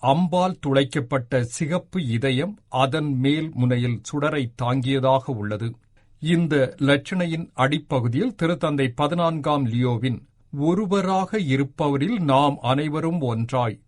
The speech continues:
என்ற விருதுவாக்கு எழுதப்பட்டுள்ளது. புனித அகஸ்தீனார் நூற்றி இருபத்தி ஏழாம் திருப்பாடல் குறித்த தன் மறையுரையில், "நாம் கிறிஸ்தவர்களாக பெரும் எண்ணிக்கையில் இருந்தாலும், ஒரே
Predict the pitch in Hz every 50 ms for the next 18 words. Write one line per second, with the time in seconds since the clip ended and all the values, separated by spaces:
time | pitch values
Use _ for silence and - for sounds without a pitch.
0 | _ _ - 127 127 139 131 127 120 127 113 110 143 156 175 165 165 139 127 127
1 | 123 - - 202 170 127 117 120 113 127 117 - - 110 - - 120 113 110 110
2 | 120 127 127 - _ _ _ _ _ _ - 175 165 156 143 139 131 131 127 143
3 | 160 143 - - - 135 120 117 123 147 202 - - _ _ 147 147 165 180 214
4 | - - _ - 208 196 165 143 139 160 170 170 175 165 - - 185 156 139 135
5 | 143 139 143 135 131 123 120 - 151 160 170 - - - 160 151 143 143 139 120
6 | 127 131 135 139 139 - - 208 214 - 160 139 131 127 120 127 131 143 151 143
7 | 131 117 117 117 123 135 135 110 - - _ _ _ _ 160 156 156 165 165 165
8 | 156 143 123 - 185 185 220 202 - - 202 185 180 - 175 170 165 165 165 -
9 | 214 214 - - 160 156 151 165 156 147 139 131 135 151 170 180 175 - - -
10 | 160 156 151 139 117 113 113 127 127 123 120 120 113 104 107 131 175 - _ _
11 | _ 175 175 190 196 214 226 233 233 220 226